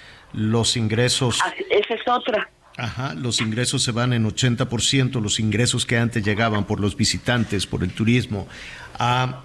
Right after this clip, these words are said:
Speaker 1: eh, Fonatur, pues ochenta por ciento, corrígeme si me equivoco, al Ejército, veinte por ciento a Migración.
Speaker 2: Sí, eso es ochenta por ciento, así es, Javier.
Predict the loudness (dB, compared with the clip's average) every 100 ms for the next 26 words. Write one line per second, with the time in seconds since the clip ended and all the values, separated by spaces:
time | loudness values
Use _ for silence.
0 | -8 -2 0 0 0 0 0 0 0 2
1 | 2 0 -2 -2 -2 -2 -2 -2 -2 0
2 | 0 -2 -2 -4 -2 -2 0 0 0 0
3 | 0 -2 0 -2 0 -2 0 0 -2 -2
4 | -2 0 0 0 -2 0 0 0 0 0
5 | 0 -2 -2 -2 -2 -2 -2 -2 -4 -4
6 | -2 0 0 -2 -16 -20 -4 -2 0 0
7 | -2 -8 -14 -14 -4 -2 0 -2 0 -2
8 | 0 -2 -2 0 0 0 -2 -2 0 0
9 | 0 -4